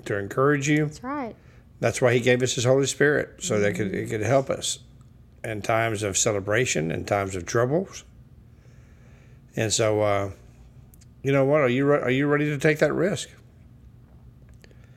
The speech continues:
Speaker 1: Have you ever taken that risk? Have you ever given your heart to him? Or maybe you thought you had, and you're realizing,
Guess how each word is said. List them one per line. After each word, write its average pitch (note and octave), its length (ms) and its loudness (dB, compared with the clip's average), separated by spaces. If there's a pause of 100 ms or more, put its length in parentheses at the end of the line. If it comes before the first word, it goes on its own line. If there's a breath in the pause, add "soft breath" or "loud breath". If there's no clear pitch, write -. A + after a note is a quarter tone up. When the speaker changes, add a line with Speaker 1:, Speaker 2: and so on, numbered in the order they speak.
(460 soft breath)
Speaker 1:
Have A2+ 120 2
you B2+ 120 6
ever C#3+ 140 0
taken E3+ 320 4
that G2+ 140 0
risk? G2+ 360 -4 (800)
Have A#2+ 120 -4
you B2+ 80 6
ever C3 120 2
given E3 260 2
your C3 100 4
heart G#2 240 2
to A2 140 -2
him? F#2 160 -6 (2000)
Or G#2+ 100 0
maybe B2 680 2
you B2 140 -4
thought B2+ 300 2
you A#2+ 120 4
had, D3+ 380 6
and A2 240 -2 (640 soft breath)
you're B2 140 2
realizing, C3 720 2